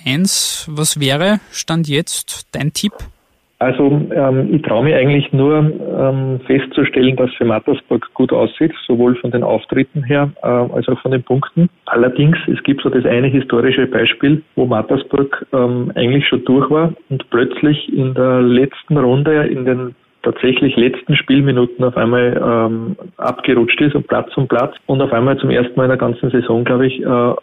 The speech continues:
Speaker 2: überplätzter war und plötzlich ist Mattersburg abgestiegen. Das heißt, das sollten sich die Burgenländer, ähm, merken und ich glaube, da gibt's einige im Verein, die noch im Amt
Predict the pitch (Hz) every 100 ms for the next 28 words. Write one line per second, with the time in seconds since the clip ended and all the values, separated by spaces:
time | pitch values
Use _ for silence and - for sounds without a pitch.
0 | _ - 131 127 107 - 107 101 101 -
1 | 117 117 117 - 120 120 107 117 - 120
2 | - - 107 - 98 95 - - - 117
3 | 117 - 113 104 120 113 131 120 123 120
4 | 127 131 123 120 123 120 120 - - 127
5 | 120 120 117 117 117 113 - 147 135 120
6 | - - 113 - 127 - 117 120 120 117
7 | 113 110 123 123 117 101 120